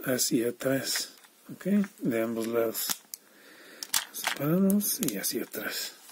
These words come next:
¿No? Extendemos las alas. ¡Ay! Cielos.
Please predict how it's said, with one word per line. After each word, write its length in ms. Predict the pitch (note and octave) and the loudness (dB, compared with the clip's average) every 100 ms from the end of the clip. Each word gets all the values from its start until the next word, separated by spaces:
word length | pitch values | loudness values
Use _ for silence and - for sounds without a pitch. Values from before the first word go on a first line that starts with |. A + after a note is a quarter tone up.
| - - - - - - - - - | -20 -20 -20 -14 -12 -12 -16 -20 -8
¿No? 260 | E3 F#3 C#4+ | -2 2 2
Extendemos 960 | C3+ - - C#3+ B2 B2+ B2+ C3 B2+ | 2 -2 2 2 4 4 4 2 0
las 240 | B2+ - - | -4 -4 4
alas. 560 | D#3 D#3 E3+ A3 - - - - - - - | 8 8 8 4 0 -8 -2 -2 -2 -6 6
¡Ay! 180 | D3 D3 - - - - - - - - - - | 6 6 -2 -14 -16 -20 -20 -20 -20 -20 -20 -18
Cielos. 520 | - C3+ - - - | -10 -8 -8 -10 -12